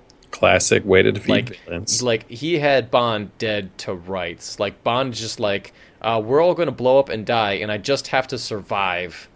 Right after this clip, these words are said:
Speaker 2: you
Speaker 1: Mm-hmm.
Speaker 2: know, against this guy." Like, that, he can't do any offense against Odd Job. He punches and kicks, and Odd Job no sells.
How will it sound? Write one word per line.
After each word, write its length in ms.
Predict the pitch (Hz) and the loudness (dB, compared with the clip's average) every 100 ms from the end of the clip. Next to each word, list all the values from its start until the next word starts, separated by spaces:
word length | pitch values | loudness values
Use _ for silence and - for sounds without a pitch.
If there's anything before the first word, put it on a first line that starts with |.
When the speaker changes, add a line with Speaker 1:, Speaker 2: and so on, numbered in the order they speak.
| _ _ _ - | _ _ _ -6
Speaker 2:
you 60 | 101 | -2
Speaker 1:
Mm-hmm. 80 | |
Speaker 2:
know, 300 | 95 95 98 | 0 0 -2
against 400 | 101 101 107 98 | -4 -4 -4 -6
this 160 | - 95 | -8 -8
guy." 180 | - 92 | -4 -2
Like, 240 | 95 104 | -4 -4
that, 220 | 117 110 | -4 -4
he 100 | 107 | -4
can't 340 | 135 - 165 135 | -6 -2 0 0
do 200 | 147 143 135 | 0 0 0
any 180 | 135 | -2
offense 440 | 135 123 120 117 - | 2 0 0 -6 -4
against 280 | 110 104 - | -6 -6 -4
Odd 160 | 107 | -4
Job. 200 | 101 95 - - | -2 -4 -8 -10
He 140 | - | -8
punches 420 | - 156 160 175 139 | -2 -2 0 -2 -4
and 120 | 127 | -4
kicks, 360 | - 165 - - | 0 0 -2 -4
and 220 | 113 110 - | -4 -4 -2
Odd 200 | 110 117 | -4 0
Job 180 | 113 101 | -2 -2
no 240 | 101 107 | -4 -6
sells. 580 | - 95 85 80 - | -6 -6 -6 -8 -12